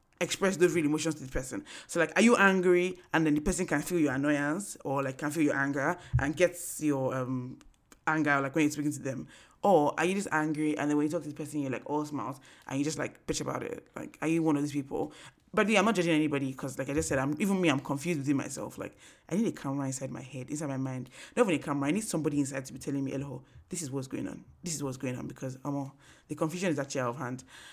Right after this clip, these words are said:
Um, or are you one of those people that, like, tries to be more, I'm using air quotes here because I don't know that logical is the word, but more logical about it and just be, like, more objective and remove your emotions from it. So, like, this person is telling me to do this,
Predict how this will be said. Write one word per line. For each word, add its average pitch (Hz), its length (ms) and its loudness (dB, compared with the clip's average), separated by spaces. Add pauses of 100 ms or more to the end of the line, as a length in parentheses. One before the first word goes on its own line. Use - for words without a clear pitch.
(260)
Um, 165 480 4
or 170 160 8
are 175 40 10
you 208 80 4
one 214 120 2
of 180 60 0
those - 60 -12
people 170 220 -6
that, 147 160 0
like, 120 240 -6 (500)
tries 185 240 2
to 147 60 -4
be 151 80 4
more, 160 420 4 (960)
I'm 180 200 6
using 214 280 2
air 170 120 4
quotes 151 300 -2
here 127 420 -2
because 139 240 -2
I 139 100 -2
don't 160 140 2
know 156 100 2
that 143 320 -2 (100)
logical 151 400 -4
is 135 100 -4
the 127 80 -6
word, 123 300 -2
but 95 220 -4 (100)
more 151 240 0
logical 147 360 0
about 131 320 -4
it - 40 -6
and 131 80 -4
just 139 160 -6
be, 139 80 -8
like, 110 200 -8 (320)
more 151 180 2
objective 135 640 -4
and 135 120 -2
remove 143 340 -2
your 135 100 -2
emotions 139 420 -4
from 117 160 -10
it. 127 100 -10
So, - 80 -8
like, - 180 -12 (300)
this 180 100 -4
person 185 200 0
is 151 80 -2
telling 147 160 -2
me 143 40 -2
to 131 60 -8
do 185 160 0
this, 165 260 0